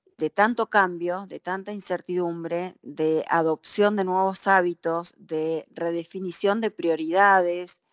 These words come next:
de, eh, volver a pactar con muchas marcas, tal vez marcas que acompañaron siempre la, la mesa familiar y que tienen una tradición en esa familia,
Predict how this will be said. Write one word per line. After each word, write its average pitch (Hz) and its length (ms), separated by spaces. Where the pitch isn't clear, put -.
de, 170 500
eh, 156 380
volver 170 380
a 226 120
pactar 220 460
con 165 160
muchas 185 360
marcas, 185 680
tal 156 140
vez 196 140
marcas 202 440
que 165 100
acompañaron 170 640
siempre 185 320
la, 151 300
la 151 100
mesa 165 300
familiar 165 480
y 180 60
que 156 100
tienen 165 160
una 165 160
tradición 156 400
en 175 40
esa 165 140
familia, 196 560